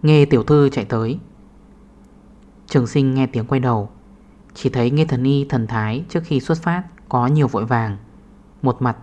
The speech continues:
đầy lo lắng. Đại đầu rất có nhãn lực, mắt thấy Nghe Thần Y chạy tới, liền hướng Thích Huyền Minh vẫy tay. "Đại nhân, chúng ta đi về trước." Trường Sinh nhẹ gật đầu, ngược lại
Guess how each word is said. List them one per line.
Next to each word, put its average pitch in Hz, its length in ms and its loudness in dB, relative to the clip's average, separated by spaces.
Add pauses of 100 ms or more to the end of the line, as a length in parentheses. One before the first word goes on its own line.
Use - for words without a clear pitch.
(120)
đầy 117 240 -2
lo 127 140 4
lắng. 117 300 -2 (1160)
Đại 127 180 -2
đầu 127 320 2
rất 165 220 -4
có 120 160 0
nhãn 143 220 -4
lực, 160 120 0 (640)
mắt 190 180 -2
thấy 123 220 0
Nghe 147 200 2
Thần 123 180 -2
Y 139 160 -2
chạy 120 220 -6
tới, 113 320 -4 (600)
liền 131 200 2
hướng 120 340 0
Thích 196 160 0
Huyền 123 180 0
Minh 131 240 0
vẫy 123 160 -4
tay. 127 320 -2 (840)
"Đại 123 160 -2
nhân, 139 240 2 (500)
chúng 123 160 -4
ta 139 300 2
đi 135 120 2
về 123 140 0
trước." 175 260 -2 (1400)
Trường 127 200 2
Sinh 139 280 0
nhẹ 127 140 -2
gật 113 180 -6
đầu, 110 300 -4 (600)
ngược 127 180 -2
lại 117 200 0